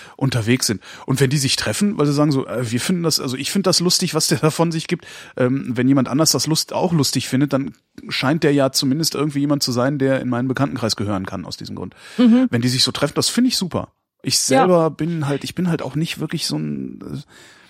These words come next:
Speaker 1: ich kann das zwar sehr gut, aber ich, äh, hab nicht viel Freude daran, die soziale Klaviatur zu spielen, so großartig.
Speaker 2: Ich verstehe. Das heißt, du bist, ähm, lieber so ein passiver Mittler,
Speaker 1: Mhm.
Speaker 2: den die Leute zum Anlass nehmen, sich untereinander kennenzulernen,
Speaker 1: Das
Speaker 2: als dass du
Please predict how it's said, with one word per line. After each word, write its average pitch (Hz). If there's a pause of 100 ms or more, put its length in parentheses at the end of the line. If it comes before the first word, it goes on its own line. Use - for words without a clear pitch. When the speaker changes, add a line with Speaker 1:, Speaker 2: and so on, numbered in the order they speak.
(100)
Speaker 1:
ich -
kann 160
das 190
zwar 151
sehr 156
gut, 151
aber 139
ich, -
äh, - (500)
hab 135
nicht 151
viel 143
Freude 143
daran, 113
die 117
soziale 117
Klaviatur 123
zu -
spielen, -
so -
großartig. - (100)
Speaker 2:
Ich -
verstehe. 247
Das 220
heißt, 254
du 262
bist, 240
ähm, 220
lieber 240
so 233
ein 220 (160)
passiver 226
Mittler, 269 (260)
Speaker 1:
Mhm. 135
Speaker 2:
den 262
die 247
Leute 247
zum 254
Anlass 254
nehmen, 240
sich 226
untereinander 220
kennenzulernen, 220
Speaker 1:
Das 240
Speaker 2:
als 233
dass -
du 240